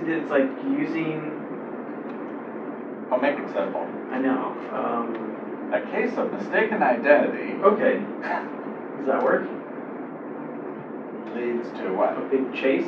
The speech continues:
Speaker 1: across the state or the country? Sorry, I hit my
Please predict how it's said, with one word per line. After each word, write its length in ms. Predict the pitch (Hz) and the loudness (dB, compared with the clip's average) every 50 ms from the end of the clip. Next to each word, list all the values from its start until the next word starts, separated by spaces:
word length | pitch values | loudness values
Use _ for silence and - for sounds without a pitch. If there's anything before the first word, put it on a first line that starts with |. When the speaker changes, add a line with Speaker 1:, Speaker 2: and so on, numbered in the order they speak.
| - 170 | 0 0
Speaker 1:
across 640 | 175 170 165 151 - - - 160 175 - 165 170 - - - - - - - - - - - - - - - - - - - - - - - - - - - - - - - - - - - - - | 0 0 0 0 -4 -6 -4 -2 -2 -2 -2 -4 -4 -6 -6 -8 -8 -8 -6 -6 -6 -6 -6 -6 -6 -8 -8 -8 -8 -8 -8 -8 -8 -8 -8 -8 -8 -8 -8 -8 -8 -8 -8 -8 -8 -8 -6 -4 -4
the 260 | - 80 80 - - - - - - - - | -2 -2 -2 -2 -4 -6 -6 -8 -8 -8 -4
state 220 | - 170 - - - - 139 | -2 0 0 0 0 0 0
or 100 | - - | 0 0
the 60 | - | 0
country? 320 | - 175 - - 240 - - - - - - - - - | 0 -2 -2 -2 -2 -2 -4 -4 -6 -8 -8 -8 -6 -6
Sorry, 220 | - - - - - | -4 -4 -4 -4 -4
I 20 | - - | -4 -4
hit 160 | - - - | -4 -4 -6
my 80 | - | -6